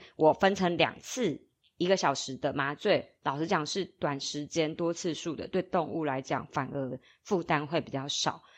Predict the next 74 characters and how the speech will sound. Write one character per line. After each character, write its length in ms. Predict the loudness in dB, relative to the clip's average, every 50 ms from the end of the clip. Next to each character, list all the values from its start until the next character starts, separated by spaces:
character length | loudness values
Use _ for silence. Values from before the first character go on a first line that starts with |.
| -20 -4 4
所 120 | 6 6
以 120 | 6 6 4 -4 -16 _
其 180 | _ -4 -2 -2
实 380 | 2 4 4 4 6 4 4 4
很 120 | 2 2 2
多 160 | 4 6 6
人 120 | 6 4
就 80 | 4 4
会 140 | 6 6 6
说 180 | 6 4 4 4 6
，“诶， 80 | 4
我， 280 | 6 8 8 8 8 6
我 200 | 6 4 2 4
用 200 | 4 4 2 4
个， 360 | 4 2 4 4 4 4 2
我 140 | 2 2 0
可 140 | 0 0 0
能 260 | 0 0 0 -2 0
结 160 | 2 2 4
扎， 220 | 6 6 6 6 6 2 -6 -16 _ _
可 60 | 0
不 40 | 0
可 60 | 2
以 20 |
顺 160 | 2 4 4
便 60 | 6 6
帮 80 | 6
我 40 | 6
切 160 | 4 4 2
个 80 | 2 2
团 160 | 2 0 0
块， 140 | 2 2 2
顺 140 | 2 2 0
便 100 | 4 4
帮 100 | 4 4
我 60 | 4
拔 240 | 6 8 8 8 10
个 60 | 10
牙 180 | 10 10 10
齿？” 200 | 8 6 4 4 4 4 2 0 -6 -8
<laughs> 80 | -2 2
然 120 | 2 2
后 180 | 10 10 10 10 10 4 -8 -14 2
这 120 | 10 12 12
样 120 | 12 12
第 140 | 8 4 6
一 60 | 10
个， 200 | 12 12 12 12
很 140 | 10 6 6
多 100 | 6 6
医 80 | 6
生 280 | 6 4 4 4 4 2 0 -2 6
慢 140 | 6 8 8
慢 200 | 8 6 4 4
的 120 | 2 4
会 160 | 6 6 6
开 220 | 8 8 6 4 4
始 140 | 4 -2
不 120 | -2 -2 -2
希 140 | 0 4 4
望 180 | 4 4 2
一 60 | 0
起 160 | -2 -2 -4 -4
做 240 | -2 0 0 0
事， 220 | 0 0 -4 -6 -6
第 260 | -6 _ -2 -2 0
一 20 |
个 200 | 2 2 2 2 0 -6 -12 -6
时 160 | -4 -2 0
间 120 | 0 2
会 80 | 2 4
拉 140 | 4 4 2
太 180 | 2 0 -2
长， 280 | -2 -2 -6 -6 -8